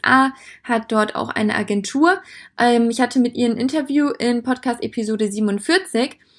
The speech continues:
Kannst du mal gerne reinhören. Und sie sagt, sie nutzt die Hashtags fast gar nicht mehr. Und wir benutzen sie auch,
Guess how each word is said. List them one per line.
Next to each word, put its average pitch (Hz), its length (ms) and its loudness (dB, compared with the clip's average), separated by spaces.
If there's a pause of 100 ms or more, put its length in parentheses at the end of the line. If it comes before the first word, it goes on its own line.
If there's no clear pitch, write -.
(140)
Kannst 240 260 -2
du 240 40 -2
mal 208 180 0
gerne 208 320 0
reinhören. 233 640 0 (260)
Und 233 200 2
sie 262 400 2
sagt, 220 440 2
sie 220 160 -4
nutzt 208 300 0
die 208 100 -4
Hashtags 202 540 -6
fast 202 240 -4
gar 233 220 2
nicht 196 200 -2
mehr. 190 440 -2 (480)
Und 208 720 2 (840)
wir 214 380 0
benutzen 220 520 2
sie 202 180 -6
auch, 208 560 0